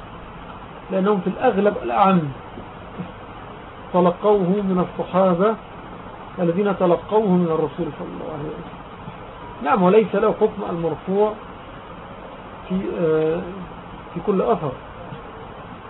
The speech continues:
ولكن، يعني، قلما تجد تفسيرا عن، عن التابعين إلا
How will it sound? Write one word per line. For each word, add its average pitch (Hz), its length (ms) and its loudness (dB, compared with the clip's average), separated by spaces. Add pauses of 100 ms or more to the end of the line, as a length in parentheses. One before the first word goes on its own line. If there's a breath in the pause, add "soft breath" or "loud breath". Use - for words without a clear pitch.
(260)
ولكن، 214 540 4 (2250)
يعني، 208 200 2
قلما 208 640 6 (360)
تجد 185 500 2 (1300)
تفسيرا 190 680 2 (180)
عن، 170 260 -4
عن 165 100 -4
التابعين 165 680 6
إلا 208 440 2